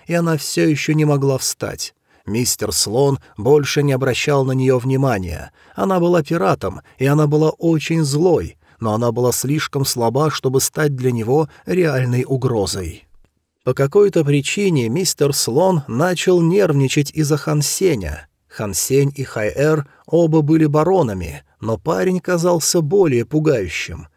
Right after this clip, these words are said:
Несмотря на то, что девушка была пиратом, юноша всё равно выделялся.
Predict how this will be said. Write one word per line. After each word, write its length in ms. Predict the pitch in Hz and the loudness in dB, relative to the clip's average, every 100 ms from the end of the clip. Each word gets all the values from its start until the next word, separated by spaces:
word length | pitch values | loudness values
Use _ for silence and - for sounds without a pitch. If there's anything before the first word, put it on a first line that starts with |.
| _ - | _ -8
Несмотря 500 | 117 - 135 127 127 | -4 -2 -2 0 0
на 120 | 120 | 0
то, 200 | 127 139 | 2 0
что 220 | - 104 | 0 -4
девушка 500 | 95 131 135 - - | 0 2 2 0 -4
была 260 | 107 110 143 | -2 0 0
пиратом, 600 | - 98 123 156 170 156 - _ | -2 -2 0 0 0 -2 -6 _
юноша 640 | 95 90 175 180 160 180 | -10 -2 0 0 -2 -4
всё 200 | 160 - | -4 -2
равно 340 | 175 160 175 170 | 0 0 0 2
выделялся. 880 | 165 160 180 190 - - - - | 2 2 2 0 -2 -6 -8 -12